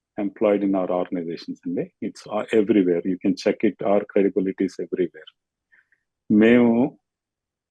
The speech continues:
ఇలాంటి సక్సెస్‌ఫుల్ ఎంటర్-, ఎంటర్‌ప్రెన్యూర్స్, సతీష్ అబ్బూరి, ఎరిక్ వార్నర్,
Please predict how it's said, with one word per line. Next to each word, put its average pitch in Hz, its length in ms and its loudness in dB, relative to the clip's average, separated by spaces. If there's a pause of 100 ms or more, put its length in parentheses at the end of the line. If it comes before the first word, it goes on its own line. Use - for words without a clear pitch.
(160)
ఇలాంటి 113 640 2 (320)
సక్సెస్‌ఫుల్ - 680 0
ఎంటర్-, 107 360 -4 (200)
ఎంటర్‌ప్రెన్యూర్స్, 98 720 -4 (1300)
సతీష్ 113 420 2
అబ్బూరి, 104 420 0 (460)
ఎరిక్ 104 340 -4
వార్నర్, 101 420 -2